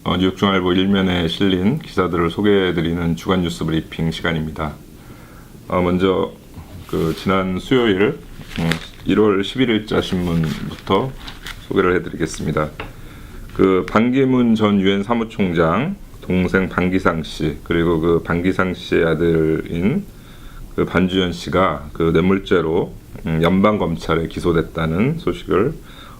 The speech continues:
어, 전해드렸습니다. 그, 그 경남 기업이 그 베트남에 건설한 칠십이 층짜리 그 빌딩입니다. 랜드마크 칠십이.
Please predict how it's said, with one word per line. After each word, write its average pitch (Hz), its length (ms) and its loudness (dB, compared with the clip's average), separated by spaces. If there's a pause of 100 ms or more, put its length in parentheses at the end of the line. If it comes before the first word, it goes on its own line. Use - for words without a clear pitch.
(100)
어, 82 120 -2
전해드렸습니다. 78 880 -2 (240)
그, 76 340 -2 (680)
그 - 140 -6
경남 135 500 4
기업이 98 600 0 (400)
그 82 240 0
베트남에 90 960 0
건설한 82 440 0
칠십이 98 500 0
층짜리 87 720 2 (180)
그 - 140 4
빌딩입니다. 85 560 2
랜드마크 98 560 2
칠십이. 101 760 0